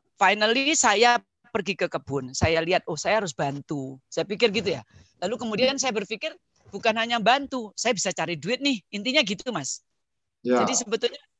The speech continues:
Speaker 1: keponya itu di situ gitu, Mas. Keponya
Speaker 2: Nah.
Speaker 1: desa itu saya pikir dadi duit iki, kalau bahasa Jawanya gitu kan.
Speaker 2: Nah.
Speaker 1: "Loh, ini kok bagus?" Saya pikir teman saya mel-, kenapa saya katakan bagus pada saat melihat buah jeruk itu?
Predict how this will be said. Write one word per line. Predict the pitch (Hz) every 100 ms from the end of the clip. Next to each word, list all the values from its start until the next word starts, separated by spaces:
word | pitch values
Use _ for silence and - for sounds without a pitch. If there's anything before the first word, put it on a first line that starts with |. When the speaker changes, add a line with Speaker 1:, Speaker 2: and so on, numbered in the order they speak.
| _
Speaker 1:
keponya | 247 240 262 247 262
itu | 285 247
di |
situ | 202 208 220 196
gitu, | 170
Mas. | 147 139 - _ _ _ _
Keponya | 214 214 214 220 226 220
Speaker 2:
Nah. |
Speaker 1:
desa | 190 185 233 208
itu | 302 269
saya | 254
pikir | 233 240 320 - _
dadi | 185 160 - 160
duit | 147 165 269
iki, | 269 202 254 269
kalau | 190 180
bahasa | 160 - 175
Jawanya | 156 147 170 202 202
gitu | 202 190
kan. | 214 269 - - - _ _ _
Speaker 2:
Nah. | 226
Speaker 1:
"Loh, | - -
ini | 254 -
kok | 214
bagus?" | 180 247 - 220 220 - - _ -
Saya | 160 -
pikir | 233 311
teman | - 170 170
saya | 170 247 277
mel-, | 233
kenapa | - 294 349 302
saya | 247 196
katakan | 175 - 165 170
bagus | 135 127 151 226 -
pada | 190
saat | 175 208 233 247
melihat | 214 196 160
buah | 160
jeruk | 147 151 151 185
itu? | 247 160 156